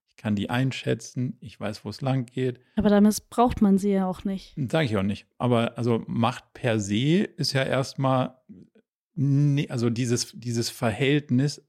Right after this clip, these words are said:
Speaker 2: Mhm.
Speaker 1: jemand sagt und ein anderer, das ist ja eine Art von Unterwerfung,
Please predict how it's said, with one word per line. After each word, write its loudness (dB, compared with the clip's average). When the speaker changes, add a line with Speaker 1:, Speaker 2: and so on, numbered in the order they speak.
Speaker 2:
Mhm. -14
Speaker 1:
jemand 0
sagt -2
und -2
ein -2
anderer, -2
das -10
ist -10
ja -2
eine 0
Art 0
von -4
Unterwerfung, -2